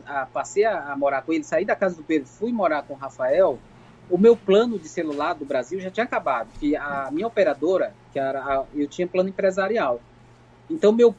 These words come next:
plano só me deu quinze dias aqui nos Estados Unidos, com tudo ilimitado, só me deu quinze dias.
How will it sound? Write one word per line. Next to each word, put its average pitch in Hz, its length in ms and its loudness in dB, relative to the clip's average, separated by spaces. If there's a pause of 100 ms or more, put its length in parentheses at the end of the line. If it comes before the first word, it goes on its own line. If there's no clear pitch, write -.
plano 208 440 2
só 196 160 -2
me 208 100 -4
deu 202 380 2
quinze 262 340 0
dias 180 720 -2 (180)
aqui 139 280 -2
nos 151 160 2
Estados 139 340 0
Unidos, 131 400 -2
com 196 160 4
tudo 247 300 2
ilimitado, 262 520 6
só 156 120 -4
me 175 80 0
deu 196 120 4
quinze 240 280 -4
dias. 180 320 0